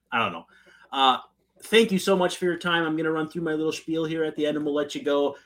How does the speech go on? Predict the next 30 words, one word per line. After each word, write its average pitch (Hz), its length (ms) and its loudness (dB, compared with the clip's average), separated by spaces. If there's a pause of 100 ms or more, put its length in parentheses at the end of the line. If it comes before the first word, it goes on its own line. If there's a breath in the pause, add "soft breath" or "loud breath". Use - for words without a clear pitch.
(380 loud breath)
With 202 160 6
that 196 180 6
said, 180 240 0
that's 170 220 -2
a 165 60 -4
wrap 156 360 0
for 165 140 -4
Locked 151 320 0
On 147 220 -4
Twins. 147 460 -8
Thanks 143 200 -8
for 139 80 -14
hanging 139 280 -6
out. 135 260 -6
Make 190 180 4
sure 381 140 6
you 294 120 4
follow 196 600 0
our 160 160 -2
friend 180 420 -2 (380)
Andrew 175 260 2
Zuber 151 340 0
here 151 240 4
at 139 320 0
the 139 160 2
Zubes, 123 400 -2
Z 120 160 -2
U 127 220 0
B 123 260 -2
E 135 180 -8